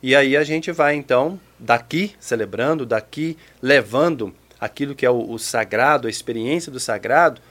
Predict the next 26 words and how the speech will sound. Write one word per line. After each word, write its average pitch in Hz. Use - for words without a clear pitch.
através 113
desse, 113
desse 113
meio, 143
e 135
a 143
pessoa 175
acolhendo, 190
porque 143
uma 151
coisa 185
é -
quando 180
eu 160
posso, -
quando 131
eu 131
tenho 151
a 160
oportunidade 143
de 156
ir, -
e 175
prefiro 147
estar 160
aqui. 143